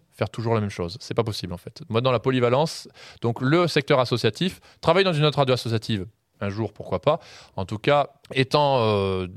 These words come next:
dans le projet R T V F M, pour l'instant, j'en ai aucun intérêt de, de partir.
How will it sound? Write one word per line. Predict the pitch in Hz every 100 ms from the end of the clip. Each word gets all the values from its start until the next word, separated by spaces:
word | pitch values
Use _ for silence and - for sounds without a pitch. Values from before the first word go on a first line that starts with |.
| - -
dans | 113 147
le | 139
projet | 139 123 123
R |
T | -
V | 107 101
F | 139
M, | 135
pour | 104
l'instant, | 95 120
j'en | 101 95
ai | 101 110
aucun | - 110
intérêt | 101 110 101 87 - 95
de, | 101 98
de | 98
partir. | 95 107 -